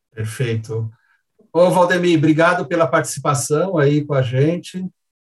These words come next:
É, é, e também pelo que você ter compartilhado, dado esse feedback, que esse webinar aí foi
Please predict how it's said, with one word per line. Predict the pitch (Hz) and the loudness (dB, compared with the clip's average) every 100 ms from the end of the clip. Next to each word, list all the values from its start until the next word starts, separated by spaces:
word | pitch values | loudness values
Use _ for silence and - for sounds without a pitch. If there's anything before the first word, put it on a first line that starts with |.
| _ _ _ _ _ _ _ | _ _ _ _ _ _ _
É, | 120 | 0
é, | 143 151 - 107 104 107 - _ _ _ _ _ _ _ _ _ _ _ _ | 2 2 -2 -6 -8 -12 -20 _ _ _ _ _ _ _ _ _ _ _ _
e | 117 120 113 - | -18 -12 -10 0
também | 135 123 123 127 | 0 2 0 -2
pelo | 135 127 135 131 117 110 - | -2 2 4 4 0 -4 -8
que | - 139 151 - _ | -12 -10 -10 -14 _
você | 151 190 202 | -6 0 0
ter | 202 196 | 0 -6
compartilhado, | 185 160 165 160 156 170 | -2 0 0 2 2 2
dado | 143 143 | 2 2
esse | 143 143 | 0 -4
feedback, | 135 143 139 139 143 143 | -6 -4 0 0 0 -6
que | 156 156 156 156 _ _ _ _ | -4 -2 -4 -8 _ _ _ _
esse | - 151 147 | 0 0 2
webinar | 151 143 139 139 147 | 2 4 4 4 4
aí | 143 139 143 139 | 4 2 2 0
foi | 151 151 151 143 135 | 0 2 2 0 -2